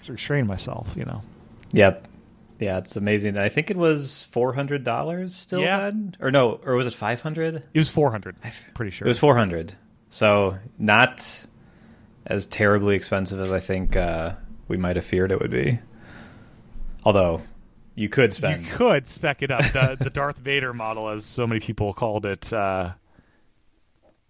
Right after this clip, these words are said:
Speaker 1: was expensive. I think it was, like, thirteen hundred with the link bracelet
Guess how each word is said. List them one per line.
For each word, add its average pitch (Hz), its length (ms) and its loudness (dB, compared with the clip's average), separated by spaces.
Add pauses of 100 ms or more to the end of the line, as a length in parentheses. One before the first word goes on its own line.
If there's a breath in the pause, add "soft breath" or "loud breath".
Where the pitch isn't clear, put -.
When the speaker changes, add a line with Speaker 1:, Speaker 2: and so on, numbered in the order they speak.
(100)
Speaker 1:
was 117 300 4
expensive. 113 340 -2
I 113 40 6
think 107 100 4
it 120 40 4
was, 110 100 0
like, 104 140 -4
thirteen 113 320 -2
hundred 117 440 -2
with 110 120 -6
the 107 260 -6
link 113 220 2
bracelet 110 420 0